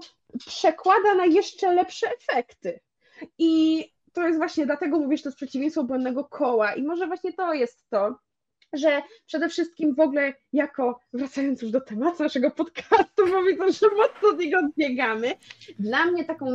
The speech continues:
misją jako lektorka jest nie nauczenie słówka z angielskiego, tylko właśnie nauczenie kogoś, zaopatrzenie go w jakieś takie mate-, y, narzędzia, ale też z-, y, dążenie do zmiany myślenia, y,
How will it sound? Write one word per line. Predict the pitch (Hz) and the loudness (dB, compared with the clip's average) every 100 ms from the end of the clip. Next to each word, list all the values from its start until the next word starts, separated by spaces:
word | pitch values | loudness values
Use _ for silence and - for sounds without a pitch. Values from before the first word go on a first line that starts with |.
| 254 | -2
misją | 349 - 269 | -2 0 0
jako | 240 247 | 0 2
lektorka | 220 233 - 262 214 - 214 | 0 0 -4 0 0 0 -4
jest | 214 226 | -2 0
nie | 311 494 508 | 2 2 2
nauczenie | 339 262 349 277 269 | 0 -2 -2 -2 -4
słówka | - 269 - 269 | -6 -8 -8 -12
z | - | -6
angielskiego, | 254 240 233 - 247 285 | -4 -2 -4 -4 -4 -4
tylko | 294 311 | -4 -8
właśnie | 285 294 - 294 277 | -4 -6 -2 -2 -2
nauczenie | 302 269 - - 339 302 | -4 -10 -8 -2 0 0
kogoś, | 269 254 233 233 285 - - - - | -4 -6 -4 0 -2 -2 -16 -10 2
zaopatrzenie | 262 262 311 - 370 381 294 | 2 2 -4 -2 0 2 2
go | 262 | 0
w | |
jakieś | 294 277 277 | -4 -6 -10
takie | - - | -10 -4
mate-, | 269 269 - 277 | -4 -4 -6 0
y, | 269 240 240 226 240 240 | 4 6 6 2 0 0
narzędzia, | 233 220 285 370 247 220 302 508 - - - | 0 -2 0 2 2 0 -4 -8 -12 -10 0
ale | 269 269 | 2 2
też | 311 - - 254 - | 2 -2 -4 -14 -10
z-, | 214 220 247 | -8 0 6
y, | 240 240 | 8 8
dążenie | 233 269 320 330 | 4 2 2 2
do | 262 | 2
zmiany | 262 285 330 311 | 2 2 4 4
myślenia, | 277 - 277 233 233 254 415 - _ _ _ _ _ - | 2 -4 -4 -2 0 -2 -6 -10 _ _ _ _ _ 8
y, | 262 | 10